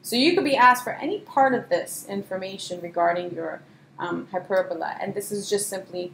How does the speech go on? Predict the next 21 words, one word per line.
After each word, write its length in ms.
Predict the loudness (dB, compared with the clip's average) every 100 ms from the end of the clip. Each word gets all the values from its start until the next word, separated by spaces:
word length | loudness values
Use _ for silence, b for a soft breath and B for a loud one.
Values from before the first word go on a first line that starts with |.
| -6
the 80 |
graph 340 | -4 -2 -2 4
of 160 | 4
it. 160 | 4 -6 -14 -6
If 120 | 2
I 80 | 4
want 220 | 4 4
to, 100 | 4
I 80 | 4
can 160 | 0
erase 340 | -4 -4 -6 -6
the 80 |
green 340 | -8 -6 -6 -6
'cause 120 | -10
the 60 | -8
graph 300 | -4 -4 -4
is 140 | -4
really 240 | -4 -4
just 260 | -6 -8 -8
the 60 | -6
yellow 460 | -4 0 -2 -2